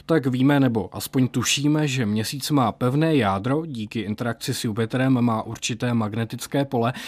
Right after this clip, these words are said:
a má taky kolem sebe velice řídkou kyslíkovou atmosféru. Ta ale nevznikla organicky jako na Zemi, ale spíš rozpadem ledu. Zbytek informací je zatím v rovině teorií. Předpokládá se, že pod ledem je tedy teplý oceán,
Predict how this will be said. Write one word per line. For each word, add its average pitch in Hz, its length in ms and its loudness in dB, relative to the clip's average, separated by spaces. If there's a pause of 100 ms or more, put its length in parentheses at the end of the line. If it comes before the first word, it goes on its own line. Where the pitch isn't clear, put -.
(180)
a 104 220 0
má 117 200 2
taky 156 240 -2
kolem 156 280 2
sebe 156 280 0
velice 143 460 2
řídkou 120 380 0
kyslíkovou 120 680 -2
atmosféru. 110 640 0 (280)
Ta 98 100 -4
ale 104 220 0
nevznikla 117 480 0
organicky 120 580 0
jako 139 220 0
na 139 120 2
Zemi, 151 320 2
ale 147 260 0
spíš - 360 -4
rozpadem 110 580 0
ledu. 98 280 0 (320)
Zbytek 131 420 -2
informací 160 640 0
je 156 200 4
zatím 139 400 2
v 131 60 0
rovině 135 360 4
teorií. 123 540 2
Předpokládá 131 680 0
se, 135 240 0
že 120 160 -2
pod 110 200 -4
ledem 127 320 4
je 120 80 2
tedy 120 260 0
teplý 123 400 -4
oceán, 135 440 0